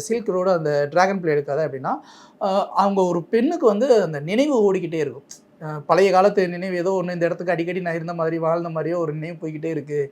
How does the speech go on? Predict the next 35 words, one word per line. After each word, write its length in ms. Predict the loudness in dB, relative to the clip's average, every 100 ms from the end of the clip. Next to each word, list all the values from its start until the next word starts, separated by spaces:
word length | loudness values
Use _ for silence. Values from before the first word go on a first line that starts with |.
| -10 -20 _
அப்படின்னு 260 | -6 -2 -2
சொல்லிட்டு 300 | -2 -2 0
ஓடிக்கிட்டே 300 | -2 -2 -4
இருக்கும். 220 | -4 -8
So 180 | -2 0
அது 120 | 2
என்ன 260 | 0 2 4
ஏதுன்னு 320 | 4 4 2 0
சொல்லி 220 | 0 0 0 -6 _ 6
ஆராய்ச்சி 440 | 8 10 10 6
பண்றதுக்காக 520 | 0 0 0 -2 0 2
அவங்க 260 | 2 0 -4 -6 -8 -12 -14 -8
உள்ள 180 | -2 2
வருவாங்க. 360 | 2 2 0 0 -4 -2
உள்ள 300 | 0 2 4
வரும்போது 340 | 4 4 2
இந்த 140 | 0 0
கதை 180 | 2 2
அப்படியே 240 | 0 -2
ஓப்பனா 380 | -2 -4 -4 -4 -4 -8
ரிவீல் 220 | -8 -8
ஆகும். 160 | -10 -16 _ _
So 140 | 2 4
இந்த 280 | 4 2 4
படத்தோட 360 | 6 8 6 6
கதையுமே 300 | 4 2 2
ப்ரெசென்ட்லயும் 520 | 0 0 -2 -2 0
நடக்குது, 320 | 2 0 -2
பிளஸ், 260 | -2 -4 -4
அஹ், 160 | -6 -4
பாஸ்ட்லயும் 500 | 0 0 0 -8 -6
போகுது 300 | -4 -4 -2
அப்படின்னும் 360 | -2 -2 -6 -6
போது 200 | -2 -2 -2 -8 -20 _ 2
maybe 320 | 4 4